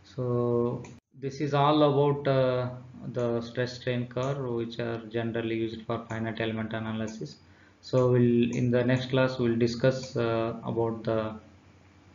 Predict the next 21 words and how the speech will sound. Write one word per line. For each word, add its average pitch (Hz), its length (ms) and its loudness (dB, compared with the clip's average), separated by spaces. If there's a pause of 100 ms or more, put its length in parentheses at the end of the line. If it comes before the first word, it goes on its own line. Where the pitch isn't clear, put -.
(400)
types 143 300 8
of 131 180 -2
elements, 131 580 -2
uh, 110 500 -4 (280)
we 127 140 -12
can 123 320 -6
use 120 240 0
it - 160 -6
for, 117 160 -4
uh, 113 320 -4
structural 110 500 -8
studies. 110 460 -12 (680)
So 131 760 4 (460)
let's 151 260 6
close 156 380 4
here, 156 360 2
and, 139 300 4
uh, 127 240 2
please 139 300 -2
write 135 260 4
your 127 440 2